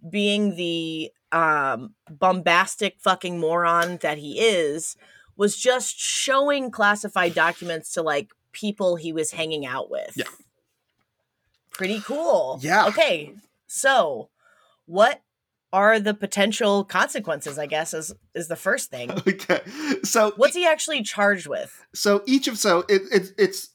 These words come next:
Speaker 2: multiple violations. Well, the relevant ones, the important ones are these violations.
Speaker 1: Yeah.
Speaker 2: Um, of eighteen U S C seven ninety-three, subsection E, for those of you who, who want it. Um, the important part of this,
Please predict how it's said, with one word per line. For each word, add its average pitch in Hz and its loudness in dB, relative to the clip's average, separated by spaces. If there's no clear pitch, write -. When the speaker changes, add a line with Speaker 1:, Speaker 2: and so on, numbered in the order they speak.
Speaker 2:
multiple 196 2
violations. 156 2
Well, 190 2
the 170 -2
relevant 165 4
ones, 120 -4
the 139 0
important 147 0
ones 127 -4
are 170 6
these 151 2
violations. 120 -2
Speaker 1:
Yeah. 127 2
Speaker 2:
Um, 107 -10
of 147 4
eighteen 151 0
U 139 2
S 123 -8
C 120 -6
seven 123 -4
ninety-three, 120 -8
subsection 139 -2
E, 131 -6
for 151 -2
those 139 -2
of 131 -4
you 139 -2
who, 139 -2
who 147 2
want 135 0
it. 143 -2
Um, 151 4
the 190 -2
important 226 0
part 156 2
of 135 -4
this, 127 -4